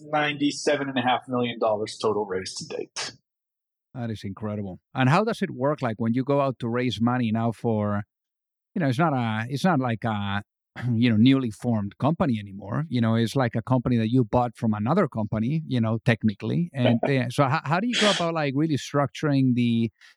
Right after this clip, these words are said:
Speaker 2: story towards investors, you know, on, on, for a company like this?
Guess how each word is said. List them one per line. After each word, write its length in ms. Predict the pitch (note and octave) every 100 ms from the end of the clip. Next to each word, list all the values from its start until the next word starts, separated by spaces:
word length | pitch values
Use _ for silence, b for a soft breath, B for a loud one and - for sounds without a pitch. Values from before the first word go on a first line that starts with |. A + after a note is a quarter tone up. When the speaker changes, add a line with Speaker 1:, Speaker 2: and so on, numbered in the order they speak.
| -
Speaker 2:
story 580 | - - B2+ C3+ B2+ A2
towards 340 | A#2 A2+ A2
investors, 640 | A2+ G#2+ A#2 - A#2 A2 A#2
you 80 |
know, 140 | A2+ G#2+
on, 260 | G#2+ G#2+ A2
on, 280 | A2+ G#2+ A2 -
for 140 | - A#2+
a 60 | -
company 300 | B2 A#2+ A2+
like 180 | G#2+ -
this? 300 | A2+ -